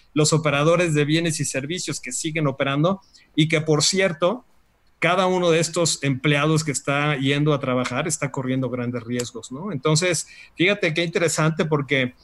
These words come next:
parece que es un tema de trabajo, pero en realidad la reflexión que tenemos es que esta pandemia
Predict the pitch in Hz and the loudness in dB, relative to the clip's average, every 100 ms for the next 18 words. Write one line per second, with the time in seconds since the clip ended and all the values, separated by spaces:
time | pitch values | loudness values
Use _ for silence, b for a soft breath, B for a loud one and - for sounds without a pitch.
0 | b _ - 156 185 196 202 190 208 196 | b _ 0 2 2 2 0 2 2 2
1 | 180 185 190 175 156 151 147 143 143 180 | 2 2 2 2 0 2 0 2 2 0
2 | - 160 123 - _ _ _ - 143 151 | 0 -2 -4 -6 _ _ _ -2 2 2
3 | 147 147 151 156 185 185 156 139 156 165 | 4 4 4 4 2 0 0 -2 0 0
4 | 165 156 151 170 165 165 - 175 185 - | 0 0 2 4 2 0 -2 -2 -2 -2
5 | 185 160 143 139 143 143 | -2 0 0 2 2 2